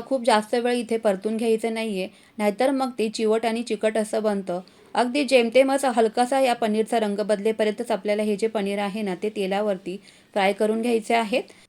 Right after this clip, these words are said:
दोन ते तीन मिनटं हे मिश्रण असंच परतून घेतल्यानंतर यावरती पुन्हा पाच ते सात मिनटं असं झाकण ठेवून द्यायचं आहे आणि पुन्हा एक वाफ काढून घ्यायची आहे आणि त्यानंतर आपली मस्त अशी मटार पनीरची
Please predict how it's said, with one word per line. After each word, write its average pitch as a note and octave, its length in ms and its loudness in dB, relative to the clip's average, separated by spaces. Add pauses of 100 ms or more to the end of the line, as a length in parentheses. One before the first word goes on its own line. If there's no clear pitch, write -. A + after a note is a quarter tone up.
दोन B3 220 4
ते D#4+ 200 0
तीन C#4+ 200 2
मिनटं C4+ 220 0
हे C#4 140 6
मिश्रण A#3 380 -2
असंच A#3 280 -2
परतून A3+ 360 0
घेतल्यानंतर A3+ 640 0 (340)
यावरती C4 480 4
पुन्हा G#3 320 -2
पाच G#3 300 0
ते B3 80 2
सात A3+ 280 0
मिनटं A3 260 0
असं G3+ 180 -2
झाकण G3 380 -2
ठेवून G#3+ 260 -2
द्यायचं G#3 300 -2
आहे F3+ 60 -2
आणि F#3+ 120 -4
पुन्हा G#3 360 -4
एक G#3+ 200 -4
वाफ F#3+ 300 -2
काढून G3+ 280 0
घ्यायची A#3 320 -4
आहे A#3 260 -4 (400)
आणि A#3+ 220 -4
त्यानंतर B3+ 480 2
आपली A3 280 0
मस्त A#3 300 -4
अशी A3+ 360 -2 (600)
मटार G#3 380 0
पनीरची A3+ 600 -4